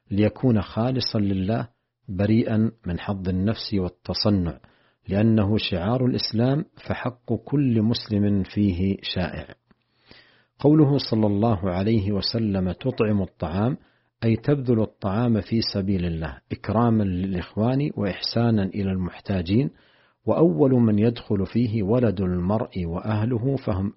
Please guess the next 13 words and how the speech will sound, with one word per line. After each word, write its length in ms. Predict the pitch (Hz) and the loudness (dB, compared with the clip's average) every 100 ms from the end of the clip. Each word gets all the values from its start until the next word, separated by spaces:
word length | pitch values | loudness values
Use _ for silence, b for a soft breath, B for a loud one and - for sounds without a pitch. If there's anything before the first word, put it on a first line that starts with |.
| - | -2
أولى 360 | 135 113 104 | 0 2 0
بمعروفه 920 | 85 90 92 78 92 110 - 95 104 104 | -2 -4 -4 -4 -2 -2 0 0 0 0
وإحسانه. 640 | 92 82 - - 80 69 - _ b b b b b b b b - | -4 -6 -8 -6 -6 -8 -16 _ b b b b b b b b 0
ويأتي 400 | 127 160 - 135 | 2 2 4 4
في 160 | 135 | 4
كثير 460 | 127 117 117 139 127 | 2 0 0 0 2
من 200 | 107 101 | 2 2
الأحاديث 720 | 107 92 - 92 87 113 117 123 123 110 | 0 -4 -6 -6 -2 0 0 0 -2 -6
التنصيص 680 | - - 104 - 131 113 | -6 -2 -2 0 -2 0
على 220 | 107 90 92 | -2 -2 -4
الطعام 560 | - - 80 101 131 - _ _ _ _ | -6 -8 -2 0 0 -4 _ _ _ _
لمسيس 640 | 104 110 107 - 127 117 113 | 0 2 2 2 0 0 -2
الحاجة 520 | 95 - 113 113 | -4 0 0 2